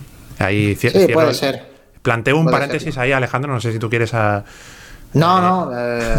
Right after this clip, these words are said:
Speaker 2: ma-, puede que
Speaker 1: si
Speaker 2: esté de
Speaker 1: quieres
Speaker 2: acuerdo
Speaker 1: cerrarlo
Speaker 2: con
Speaker 1: o no,
Speaker 2: eso.
Speaker 1: el paréntesis.
Speaker 2: <laughs> No he, no he visto todas las películas de Roland, de Roland Emmerich, pero de las que he visto, probablemente, pues sí, podría ser la que más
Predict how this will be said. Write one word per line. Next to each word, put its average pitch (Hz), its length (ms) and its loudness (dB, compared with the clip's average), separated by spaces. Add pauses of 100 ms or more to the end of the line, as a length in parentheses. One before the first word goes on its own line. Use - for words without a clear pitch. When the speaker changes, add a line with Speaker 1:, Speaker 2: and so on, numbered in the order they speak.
Speaker 2:
ma-, 127 100 -6 (580)
puede 131 200 2
que 147 60 0
Speaker 1:
si 123 80 0
Speaker 2:
esté 127 100 2
de - 60 2
Speaker 1:
quieres - 40 2
Speaker 2:
acuerdo - 40 -6
Speaker 1:
cerrarlo 135 400 2
Speaker 2:
con 123 100 0
Speaker 1:
o - 20 -2
no, 127 120 0
Speaker 2:
eso. 156 80 0
Speaker 1:
el 131 60 -4
paréntesis. 135 600 -4 (380)
Speaker 2:
<laughs> - 500 -6 (320)
No 117 80 0
he, 123 220 0
no 135 160 0
he 139 60 2
visto 139 440 2
todas 135 240 0
las 127 120 -4
películas 123 520 -4
de 113 140 -2
Roland, 110 360 -2
de 123 140 0
Roland 120 300 0
Emmerich, 123 400 -2
pero 101 240 0
de 104 100 2
las 95 140 -2
que 110 120 -4
he - 20 0
visto, 107 520 0
probablemente, 107 500 -4
pues - 220 -8
sí, 107 140 -4
podría 104 340 0
ser - 200 -4
la 95 160 -2
que - 80 -2
más - 140 2